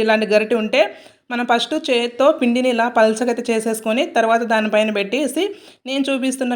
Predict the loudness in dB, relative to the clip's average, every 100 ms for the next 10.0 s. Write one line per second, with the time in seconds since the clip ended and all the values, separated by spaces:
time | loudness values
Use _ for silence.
0 | -2 -4 -2 -2 -2 -2 -4 -8 -20 _
1 | -18 -18 -14 2 4 4 4 2 2 0
2 | 0 0 0 2 2 0 -2 -12 _ _
3 | _ _ -8 -4 -2 -2 -2 -2 -2 -4
4 | -6 -4 0 2 2 -2 -4 -2 -2 -4
5 | -8 -20 _ _ _ -12 -6 -4 -2 0
6 | 2 2 0 -2 4 6 6 4 2 2
7 | 2 0 0 -2 0 0 0 2 2 2
8 | 0 0 -4 -6 0 2 2 0 0 -2
9 | 0 0 0 0 -2 -2 -2 -2 0 0